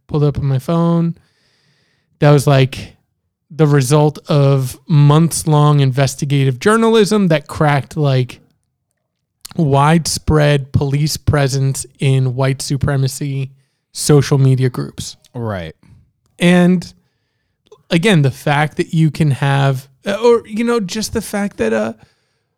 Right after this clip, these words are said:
Speaker 1: what's his name is trying to get back on the force after shooting Tamir Rice, right?
Speaker 2: Mm-hmm.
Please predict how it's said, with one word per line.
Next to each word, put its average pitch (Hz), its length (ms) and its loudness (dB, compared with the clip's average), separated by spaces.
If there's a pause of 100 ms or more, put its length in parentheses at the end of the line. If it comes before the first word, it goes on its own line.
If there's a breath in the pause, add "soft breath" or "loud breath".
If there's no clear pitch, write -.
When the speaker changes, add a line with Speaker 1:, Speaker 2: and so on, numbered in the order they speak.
(140)
Speaker 1:
what's 226 240 0
his 226 140 -2
name 226 220 2
is 185 80 0
trying 214 260 0
to 202 40 0
get 190 260 -2
back 196 240 0
on 214 140 2
the 190 80 2
force 220 480 2
after 160 240 0
shooting 180 500 0
Tamir 196 400 2
Rice, 220 380 0
right? 165 460 0
Speaker 2:
Mm-hmm. 101 420 -10